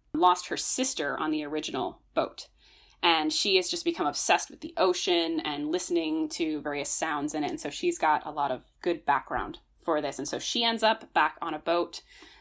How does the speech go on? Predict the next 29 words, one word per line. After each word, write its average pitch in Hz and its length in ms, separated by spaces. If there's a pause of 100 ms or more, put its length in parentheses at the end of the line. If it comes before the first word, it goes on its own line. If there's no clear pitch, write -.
(120)
that 160 300
they're, 180 140
and 180 180
they're 175 80
much, 208 260
they 190 60
have 175 120
a - 20
lot 208 120
more 220 100
protection - 360
this 147 100
time. 151 160
They've 151 100
got - 160
professional - 460
hunters, 208 840 (340)
a 170 40
lot 175 180
more 185 120
security 185 760 (120)
on 180 140
this 180 160
boat. 180 180
And 185 80
they 170 80
go 214 180
out 220 120
again 202 500